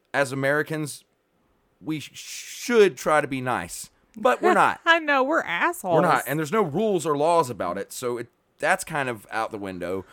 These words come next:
Speaker 1: But the idea that we should be decent to each other is a good idea.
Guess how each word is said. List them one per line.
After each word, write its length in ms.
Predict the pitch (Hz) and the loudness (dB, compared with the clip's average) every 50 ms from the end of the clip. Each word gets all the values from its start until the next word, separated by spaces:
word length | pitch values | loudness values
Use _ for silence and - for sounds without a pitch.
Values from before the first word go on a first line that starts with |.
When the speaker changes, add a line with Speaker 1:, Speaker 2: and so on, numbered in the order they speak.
| - - - | -20 -8 -4
Speaker 1:
But 140 | 202 208 - | -4 -4 -2
the 100 | 202 208 | 0 0
idea 460 | 214 220 220 202 160 180 185 190 185 | 0 0 0 -2 -2 -4 -4 -2 -2
that 160 | 156 160 135 | -2 -4 -6
we 220 | 143 151 151 139 117 98 | -6 -8 -10 -10 -14 -16
should 340 | - - - 180 185 147 | -14 -6 -2 -2 -2 -2
be 140 | 120 143 135 | -2 -6 -6
decent 300 | 117 139 165 151 - 110 | -4 -6 -6 -8 -10 -12
to 100 | - 120 | -10 -10
each 140 | 120 - - | -8 -6 -4
other 240 | 120 113 113 - - | -4 -4 -4 -6 -4
is 220 | 143 160 165 131 127 | -2 -2 -2 -2 -4
a 80 | 120 | -8
good 180 | 107 123 120 110 | -8 -6 -4 -4
idea. 540 | 101 95 80 90 113 113 98 65 78 110 | -4 -4 -6 -8 -10 -10 -8 -10 -10 -12